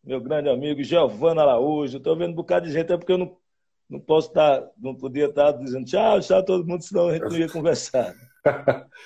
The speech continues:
Speaker 2: Ó, o
Speaker 1: Mas
Speaker 2: próprio
Speaker 1: eu
Speaker 2: Zeca
Speaker 1: tá
Speaker 2: Viana entrou agora.
Speaker 1: Zeca.
Speaker 2: Zeca, né? A galera tá entrando. Daniel Beleza tava aqui agora há pouco, não sei se ainda
Speaker 1: Nossa,
Speaker 2: tá.
Speaker 1: o Daniel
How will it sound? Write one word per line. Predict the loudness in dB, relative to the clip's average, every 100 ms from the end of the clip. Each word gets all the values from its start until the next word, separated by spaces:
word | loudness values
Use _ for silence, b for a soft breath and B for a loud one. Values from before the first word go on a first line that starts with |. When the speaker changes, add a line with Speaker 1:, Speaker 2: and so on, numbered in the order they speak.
| b
Speaker 2:
Ó, | 4
o | 6
Speaker 1:
Mas | 6
Speaker 2:
próprio | 6 6
Speaker 1:
eu | 6
Speaker 2:
Zeca | 8 6
Speaker 1:
tá |
Speaker 2:
Viana | 6 6 6 4
entrou | 4 4 6
agora. | 6 4 4 2 -2 _ _ _ _ _ _ _
Speaker 1:
Zeca. | -2 0 0 -4 -10 -14 _ _ _ _ _ _ _ _ -16
Speaker 2:
Zeca, | -8 0 4 6 6 4 2
né? | 2 2
A |
galera | 4 6 6 4
tá | 2
entrando. | 0 4 4 6
Daniel | 8 8 8
Beleza | 6 6 6
tava | 6 4
aqui | 4 4 6
agora | 6 6
há | 4
pouco, | 4 4 4 -2
não | -4
sei | -2
se | -2 -2
ainda | -2
Speaker 1:
Nossa, | 2
Speaker 2:
tá. | 4 6
Speaker 1:
o | 4
Daniel | 2 0 0